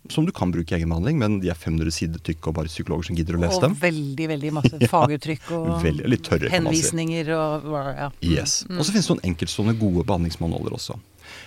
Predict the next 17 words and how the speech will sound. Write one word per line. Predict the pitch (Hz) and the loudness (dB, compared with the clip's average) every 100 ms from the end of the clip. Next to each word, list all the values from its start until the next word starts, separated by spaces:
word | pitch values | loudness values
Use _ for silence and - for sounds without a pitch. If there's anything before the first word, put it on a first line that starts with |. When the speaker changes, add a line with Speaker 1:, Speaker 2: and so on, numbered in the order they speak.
| - | -2
Speaker 1:
Men | 98 107 127 - - | 6 6 6 2 -2
hvis | 110 | 0
jeg | 110 | 2
var | 98 | 0
pasient, | 117 156 160 | 2 4 2
så | - | 2
ville | 107 - | 0 2
jeg | 107 | 2
ønsket | 90 - 107 | 2 -2 -2
å | - 82 | -2 -2
gå | 87 87 | -2 -2
til | - | -2
en | 101 - - - - | -2 -4 -10 -18 -6
kilde | - - 90 78 | 0 2 2 2
jeg | 104 - | -2 0
trodde | 127 87 | 2 2
på. | 80 | 2